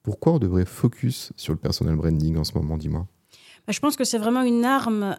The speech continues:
Speaker 2: euh, qui permet à tout individu, en fait, de se démarquer aux yeux des
Speaker 1: Mhm.
Speaker 2: autres, que ce, que ce soit, comme tu le dis, dans l'univers, euh, académique ou même en tant qu'entrepreneur ou même en tant que salarié.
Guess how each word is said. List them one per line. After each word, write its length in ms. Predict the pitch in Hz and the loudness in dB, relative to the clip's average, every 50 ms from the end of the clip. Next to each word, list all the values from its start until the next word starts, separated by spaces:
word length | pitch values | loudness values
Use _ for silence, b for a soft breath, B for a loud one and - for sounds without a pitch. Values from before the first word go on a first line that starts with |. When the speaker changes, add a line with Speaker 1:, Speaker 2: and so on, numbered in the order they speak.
| - | -4
Speaker 2:
euh, 140 | 190 196 190 | -6 -6 -6
qui 120 | - - 208 | -6 -6 -6
permet 520 | - 208 196 214 226 233 240 247 247 - | -4 -2 -2 0 0 0 0 0 -2 -2
à 160 | - 202 202 196 | -2 -4 -4 -4
tout 200 | - - 262 - | -6 -6 -6 -2
individu, 480 | 254 240 220 202 214 208 208 220 220 247 | 0 0 0 0 -2 -2 -2 -2 -2 -2
en 60 | 233 | -2
fait, 100 | - 247 | -2 -2
de 120 | 226 208 208 | -2 -2 -4
se 120 | - 220 | -4 -4
démarquer 560 | 190 175 190 208 214 202 - - 240 262 294 - _ - | -4 -2 -2 -2 -2 -2 -4 -4 -6 -6 -6 -6 _ -8
aux 80 | 180 190 | -2 0
yeux 160 | 175 156 147 | 2 2 2
des 140 | - - - | 2 2 2
Speaker 1:
Mhm. 20 | |
Speaker 2:
autres, 300 | - 104 143 - - - _ _ | 2 2 2 0 -4 -12 _ _
que 80 | - - | -14 -12
ce, 240 | - 190 180 - | -10 -10 -10 -8
que 100 | - - | -6 -6
ce 140 | 202 - 202 | -6 -4 -4
soit, 120 | - - 220 | -4 -4 -4
comme 180 | 220 208 202 - | -2 -2 -4 -4
tu 100 | - 208 | -6 -8
le 80 | 196 | -8
dis, 220 | 180 202 226 226 220 B B B B B B B | -6 -4 -6 -6 -6 B B B B B B B
dans 120 | 185 196 | -4 -2
l'univers, 720 | 196 202 202 208 208 208 202 190 220 214 220 208 190 175 175 | 0 0 2 2 2 2 0 0 0 2 2 0 0 -2 -2
euh, 260 | 185 180 180 180 180 - | -2 0 0 -2 -2 -2
académique 600 | - - 214 208 190 202 202 226 247 - - - | -4 -2 -2 -2 0 0 0 0 0 -2 -4 -6
ou 120 | - 214 | -2 0
même 280 | 208 208 220 220 226 226 | 2 2 2 2 2 2
en 60 | 208 | 0
tant 140 | 196 - 196 | -2 -4 -6
qu'entrepreneur 560 | - 202 - - 208 - - 208 196 208 233 | -6 -6 -6 -6 -6 -6 -4 -2 0 2 2
ou 40 | 220 | 2
même 200 | 202 208 208 202 | 2 0 0 -2
en 40 | 180 | -4
tant 120 | - 190 | -6 -8
que 80 | - - | -6 -4
salarié. 500 | - 214 202 196 190 190 202 220 262 | -2 -2 0 -2 0 0 0 -2 -2